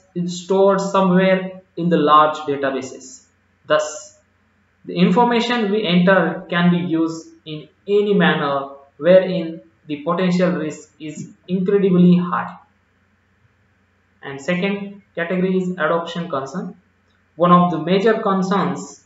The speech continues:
related to the adoption of A I systems is its impact on employment and the workforce.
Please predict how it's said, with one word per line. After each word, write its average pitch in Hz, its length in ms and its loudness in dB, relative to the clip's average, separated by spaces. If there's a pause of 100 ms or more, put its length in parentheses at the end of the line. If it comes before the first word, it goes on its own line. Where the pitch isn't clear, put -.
(120)
related 202 560 0
to 196 80 0
the 180 160 0
adoption 175 600 -2
of 151 340 -4
A 160 120 -4
I 170 100 -2
systems 180 500 -2 (140)
is 156 180 -12
its - 380 -12 (340)
impact 185 560 -2
on 170 360 -4
employment 180 600 0
and 147 280 -6
the 147 280 -6
workforce. 139 960 -6